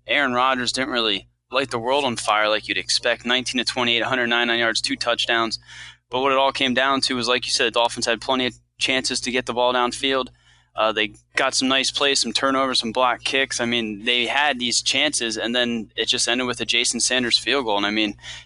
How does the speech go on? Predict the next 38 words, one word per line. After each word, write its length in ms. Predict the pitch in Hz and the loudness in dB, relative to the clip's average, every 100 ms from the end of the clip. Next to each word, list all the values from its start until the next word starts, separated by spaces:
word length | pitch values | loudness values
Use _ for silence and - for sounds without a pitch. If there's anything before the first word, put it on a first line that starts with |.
| _ - | _ -2
tip 220 | 147 135 | 0 2
your 100 | 127 | 2
hat 300 | 131 135 - | 2 0 0
to 180 | 127 120 | 0 2
what 160 | 117 | 0
Rizzy 340 | 123 135 127 123 | 2 0 2 2
did. 240 | 127 139 | 2 2
He 160 | 123 127 | 0 0
went 160 | 127 | 2
out 200 | 123 127 | 2 2
there, 120 | 131 | 0
he 60 | 127 | 0
found 320 | - 123 123 | 0 0 2
Jason 300 | 117 120 - | 0 -2 -2
Sanders, 360 | - 120 131 113 | 0 0 0 -2
and 120 | 104 | -2
he's 180 | 123 117 | -4 -2
been 240 | 123 123 | 0 0
a 160 | 113 117 | 2 0
beast. 500 | 104 123 120 - - | 0 -2 0 -2 -2
I 60 | |
mean, 240 | 101 104 101 - - - | -2 -2 -4 -10 -16 -4
we 60 | 120 | -2
let 140 | - | 0
Cody 220 | 131 120 | 0 0
Parkey 380 | 113 131 123 131 | 0 0 0 0
walk. 240 | 127 127 | 2 2
A 40 | 120 | 2
lot 80 | 113 | 2
of 60 | |
people 220 | 127 117 117 | 0 -2 -2
are 40 | |
upset 240 | - 123 | 0 0
about 260 | 113 113 107 | 2 0 2
that, 260 | 120 120 - | 2 0 0
but 200 | 101 - - - - - | -4 -4 -12 -20 -18 -4
Sanders 460 | - 131 147 143 | 0 0 2 2
has 160 | 139 | 0